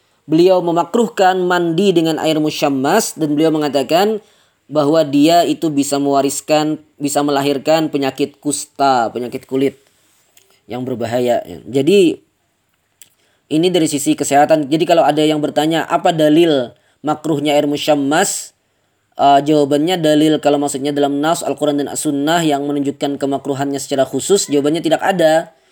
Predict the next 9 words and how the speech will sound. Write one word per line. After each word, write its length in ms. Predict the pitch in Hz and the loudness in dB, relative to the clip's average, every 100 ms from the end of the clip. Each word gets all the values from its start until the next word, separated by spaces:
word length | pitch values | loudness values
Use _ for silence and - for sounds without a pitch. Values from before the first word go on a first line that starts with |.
| _ _ _ - | _ _ _ -4
Tapi 240 | 147 170 | 0 0
dia 240 | 165 170 170 | 2 4 4
dianggap 320 | 156 147 151 | 2 0 0
makruh 480 | 143 135 180 214 - | -4 -2 0 0 2
karena, 640 | 156 147 147 165 170 156 - _ _ _ _ _ _ _ _ _ - _ _ _ _ | 2 2 0 2 2 -2 -10 _ _ _ _ _ _ _ _ _ -20 _ _ _ _
apa, 360 | - 139 147 165 165 156 104 | -4 -2 2 4 4 4 2
eh, 300 | 135 139 143 139 | 4 4 4 2
faktor 560 | 143 - 160 156 151 - _ _ _ _ _ - | -2 0 2 2 -2 -8 _ _ _ _ _ -14
kesehatan. 720 | 131 135 131 135 135 120 104 | -8 -4 -2 2 0 0 -8